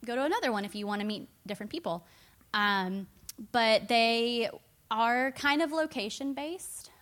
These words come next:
Um, we have two that meet in Jefferson City. Um, we don't have a group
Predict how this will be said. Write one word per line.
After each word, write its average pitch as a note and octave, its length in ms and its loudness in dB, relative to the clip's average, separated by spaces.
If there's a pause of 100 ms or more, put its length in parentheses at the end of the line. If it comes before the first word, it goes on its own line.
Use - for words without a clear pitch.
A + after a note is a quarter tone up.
(100)
Um, G#3+ 440 0 (500)
we C4 180 2
have B3+ 360 6
two D#4+ 580 2 (240)
that A#3+ 220 6
meet B3+ 220 0
in A3+ 120 0
Jefferson A3+ 460 0
City. C#4+ 420 -4 (460)
Um, G#3 360 2
we A#3 120 0
don't A#3+ 320 4
have D4+ 240 4
a C4 60 4
group A#3 380 -2